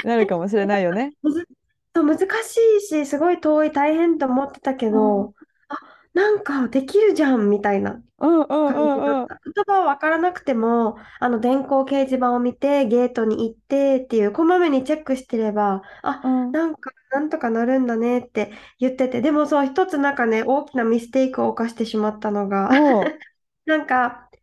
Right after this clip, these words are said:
Speaker 2: すごい旅が長いんだよね。マドリードからフランクフルト、フランクフルトから東京、東京から沖縄っていう。
Speaker 1: うわー。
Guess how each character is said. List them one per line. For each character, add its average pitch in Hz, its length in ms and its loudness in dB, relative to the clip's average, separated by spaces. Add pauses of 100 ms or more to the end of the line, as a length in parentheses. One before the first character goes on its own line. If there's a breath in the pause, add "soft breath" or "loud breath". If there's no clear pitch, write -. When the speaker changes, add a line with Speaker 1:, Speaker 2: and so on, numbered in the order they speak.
(420)
Speaker 2:
す 320 240 -2
ご 381 160 4
い 294 320 -4 (600)
旅 277 240 0
が 254 100 2
長 226 260 2
い 226 60 2
ん - 20 2
だ 208 60 2
よ 190 60 2
ね。 196 120 0
マ 220 180 2
ド 311 140 2
リ 339 220 0
ー 330 40 -2
ド 302 120 0
か 294 160 0
ら 320 160 2
フ 285 120 -2
ラ 254 140 2
ン 247 80 -2
ク 247 80 -2
フ 247 100 2
ル 226 140 0
ト、 220 140 -6 (220 loud breath)
フ - 100 -2
ラ 339 160 4
ン 339 40 0
ク 339 80 0
フ 339 120 2
ル 339 100 0
ト 311 120 0
か 311 120 0
ら 330 140 0
東 247 340 -2
京、 220 340 -2
東 320 260 0
京 311 200 0
か 339 140 -2
ら 311 140 0
沖 247 140 0
縄 226 340 2
っ 214 120 -14
て - 80 -10
い - 20 -4
う。 208 40 -8
Speaker 1:
う - 20 -20
わ - 0 -
ー。 - 80 -20